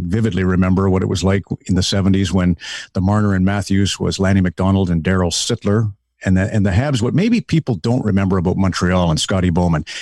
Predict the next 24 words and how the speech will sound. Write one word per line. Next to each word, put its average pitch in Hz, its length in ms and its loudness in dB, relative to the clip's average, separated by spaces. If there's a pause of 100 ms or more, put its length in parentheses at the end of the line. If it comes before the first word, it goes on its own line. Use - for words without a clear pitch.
'cause 113 120 -2
that's 156 280 -4
a, 131 200 0 (440)
they 127 80 -4
remind 123 320 2
me 110 80 2
a 101 40 0
little 107 240 2
of 82 220 -4
the 104 100 -2
way 95 140 2
Chicago 90 720 0 (260)
imploded. 85 640 0 (380)
Uh, 80 240 2 (140)
they 95 100 0
lost 107 240 0
Ken 113 160 0
Dryden 104 340 0
and 90 80 2
Scotty 101 300 0
Bowman. 95 360 2
The 95 120 -2
next 131 380 0
year, 80 320 -2